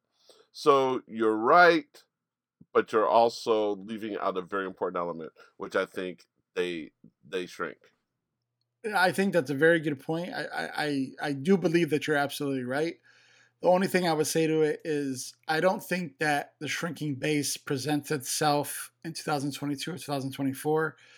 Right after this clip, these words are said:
Speaker 2: I think it's more of a five to six year thing where they look around and they're like,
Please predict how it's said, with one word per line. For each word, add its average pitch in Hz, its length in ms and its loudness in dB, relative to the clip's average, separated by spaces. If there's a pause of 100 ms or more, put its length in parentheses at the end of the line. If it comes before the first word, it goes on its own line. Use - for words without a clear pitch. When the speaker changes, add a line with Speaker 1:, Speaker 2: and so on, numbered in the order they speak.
(260)
Speaker 2:
I 160 80 0
think 170 140 0
it's 131 120 -2
more 160 280 4
of 143 120 2
a 147 280 -2 (120)
five 143 300 -2
to 127 80 -12
six - 300 -6
year 139 100 -6
thing 139 260 -4
where 135 100 -2
they 151 160 -2
look 160 260 0
around 156 340 2
and 143 120 0
they're 143 120 -2
like, 131 340 -6